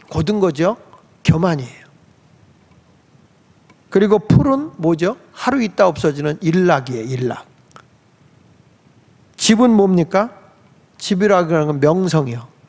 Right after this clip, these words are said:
자기 이름 바짝 나는 것 같죠? 인기. 싹 사라지고 마는 거죠. 어느 때 왔을 때? 환란의 불이 왔을 때. 환란이 왔을 때 이런 것들은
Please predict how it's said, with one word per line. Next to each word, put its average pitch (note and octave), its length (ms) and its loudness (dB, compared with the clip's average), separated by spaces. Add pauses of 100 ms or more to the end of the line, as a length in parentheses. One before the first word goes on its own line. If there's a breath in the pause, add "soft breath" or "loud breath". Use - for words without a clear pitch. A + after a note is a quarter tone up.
(240)
자기 D3 280 -2
이름 D3+ 300 -2 (100)
바짝 - 520 -8
나는 D3 260 -2
것 C#3+ 120 -2
같죠? D3 280 -2
인기. D#3+ 580 -2 (640 soft breath)
싹 B3 300 -6
사라지고 A#3+ 460 0
마는 G3 260 0
거죠. D3+ 320 -4
어느 G#3 240 2
때 - 140 0
왔을 E3+ 360 0
때? A3 220 -4 (1120 soft breath)
환란의 B3 680 2 (260)
불이 F3 240 2
왔을 D3+ 340 0
때. - 220 -20 (600 soft breath)
환란이 A3+ 480 0
왔을 F3+ 280 0
때 F3+ 160 -2
이런 F3 280 -2
것들은 D3 440 -4